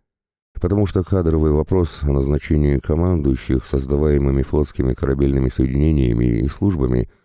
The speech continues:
будет решаться уже сегодня после обеда. Так что пока дядя будет утрясать вопросы с канцелярией и отправлять добытые сведения куда надо, Александру предстояло посидеть в комнате архива и подумать, как имеющихся командиров,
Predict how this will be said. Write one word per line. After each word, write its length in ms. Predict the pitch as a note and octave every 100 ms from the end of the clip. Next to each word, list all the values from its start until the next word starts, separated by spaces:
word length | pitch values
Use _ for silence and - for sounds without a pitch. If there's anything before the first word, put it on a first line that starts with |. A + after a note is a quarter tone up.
| - - -
будет 280 | F#2+ A2+
решаться 460 | G2+ F#2+ G#2 G#2 F#2
уже 220 | E2 E2+
сегодня 520 | E2 D2+ C#2 F#2 G#2 G#2+
после 340 | - - C2
обеда. 340 | B1 A#1 G#1+ - _ _ _ _ _ -
Так 180 | D2+ C#2
что 160 | -
пока 280 | C2+ C#2+ C#2
дядя 300 | C2 C2+ B1
будет 300 | B1+ B1+ B1
утрясать 400 | C2 C2 C2+ C2
вопросы 360 | C#2 - C2 C2
с 60 |
канцелярией 800 | - C2 - C#2 C2+ B1 A#1+ B1 - _ -
и 80 | D#2
отправлять 540 | - D2 C#2+ C2+ -
добытые 500 | - C#2+ C2+ C2 C2
сведения 460 | C2 C#2 C2+ B1+ B1
куда 240 | A#1 B1
надо, 360 | C2 G2+ E2 A1+ _ _ _ _ _ -
Александру 580 | D2 D2 - B2 C3 B2+
предстояло 520 | A2 - G2 G#2 G2+
посидеть 460 | F2+ F#2 D#2+ F2
в 60 | -
комнате 420 | - D#2+ C#2 -
архива 480 | C2 - G#2+ G#2 G2 - _ _ _ -
и 80 |
подумать, 480 | G2 A#2 F2+ D2+ D2+ - - -
как 240 | E2 -
имеющихся 600 | C2+ C2 C2 - C2+ -
командиров, 640 | - C2+ C#2 F2+ G#2+ C#2+